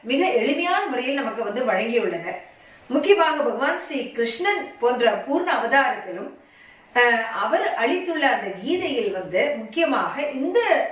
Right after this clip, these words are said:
வேதத்தினுடைய அந்த ரகசிய ஞானம்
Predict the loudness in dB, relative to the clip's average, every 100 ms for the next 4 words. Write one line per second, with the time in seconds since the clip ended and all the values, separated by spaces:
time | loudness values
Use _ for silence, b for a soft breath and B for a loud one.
0 | -4 -2 0 -2 -4 -6 -2 0 0 -2
1 | -4 0 0 0 0 -2 -6 -4 0 2
2 | 0